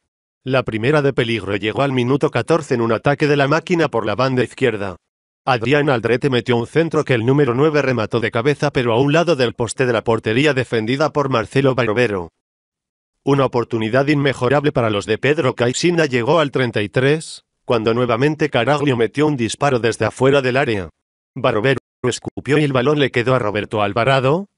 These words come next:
que fue derribado por Nicolás Sánchez. El árbitro Fernando Guerrero no dudó en señalar la pena máxima, misma que sería desperdiciada por el sudamericano. Pero vendría la revancha para Caraglio gracias al videoarbitraje,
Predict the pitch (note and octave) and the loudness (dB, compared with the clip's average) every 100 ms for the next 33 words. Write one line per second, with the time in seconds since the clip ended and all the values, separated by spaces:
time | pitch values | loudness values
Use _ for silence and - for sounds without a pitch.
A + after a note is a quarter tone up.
0 | _ - C3+ - G#2+ A2 A#2+ B2+ B2 A#2 | _ -6 -4 -2 -2 0 0 0 0 -2
1 | A#2 A#2+ G#2+ G2 G2 - A#2 G#2+ - F2+ | -2 -2 -2 -4 -4 -2 -2 -2 -6 -6
2 | - _ _ _ _ _ - B2 D3 C#3+ | -8 _ _ _ _ _ -2 0 2 0
3 | C3+ C3 B2 A2+ C3 D#3+ C#3 C3+ D#3 E3+ | -2 -2 -2 0 0 0 0 0 2 2
4 | D3 A2+ A2+ C#3+ - C#3 A#2+ C#3+ C#3 A#2+ | 2 0 0 0 0 0 2 2 0 0
5 | D#3 D#3 C3+ D#3+ - C3+ A#2+ A#2 D3+ _ | 0 2 0 0 -2 -4 -2 -2 -6 _
6 | - C3+ D#3+ D3+ C3 A#2+ B2 D3 D#3+ C#3+ | -6 -4 0 -2 -2 -2 0 2 2 2
7 | - D3+ C3 B2+ D3+ D#3 D#3 D#3 C#3+ C#3 | 0 -2 2 0 2 0 2 2 0 0
8 | C#3+ C#3 C3 B2 A2+ F#2 D#2 _ _ _ | -2 0 0 0 -4 -6 -14 _ _ _
9 | _ _ _ _ _ _ _ C3+ B2 A#2 | _ _ _ _ _ _ _ 0 2 0
10 | A2+ B2 C3+ A#2+ A#2 A#2+ C3 D#3 - E3 | 0 2 2 2 0 0 0 -2 0 -2
11 | D#3 C3 A#2 A#2 A#2 B2 A2+ C3+ D#3 C3+ | 0 -2 0 -2 0 0 2 0 2 0
12 | - B2 A2+ A2 A2 A#2 A2+ A#2 F#2+ G2 | 0 -2 0 0 0 -2 0 -2 -2 -6
13 | D#2+ | -6